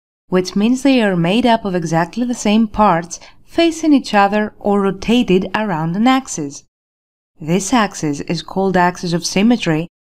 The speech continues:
and it's possible that there is more than one in the same object.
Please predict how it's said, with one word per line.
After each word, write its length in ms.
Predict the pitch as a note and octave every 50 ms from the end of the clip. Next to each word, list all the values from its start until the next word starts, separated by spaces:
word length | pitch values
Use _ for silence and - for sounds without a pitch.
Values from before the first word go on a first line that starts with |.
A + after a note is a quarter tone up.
| _ _ _
and 120 | E4 D#4+
it's 140 | E4+ D#4+ -
possible 520 | - - C#4 C#4+ C#4 C#4+ D4 A#3+ C#4 C#4+ C4
that 160 | B3+ B3 G3
there 160 | G#3 G3+ G3
is 160 | F#3+ F3+ F3+
more 340 | F#3+ G3 G#3+ A#3 A#3+ A#3+ A#3+
than 300 | A#3+ A#3 A#3 A3 G3+ G3
one 260 | G3 G3 G3 G3 G3
in 100 | G3 G3
the 100 | F#3 F#3+
same 380 | F#3 - - F3 F3 F3+ F3+ F3
object. 500 | F3+ F#3+ F3+ E3+ D#3+ D#3 D#3 - -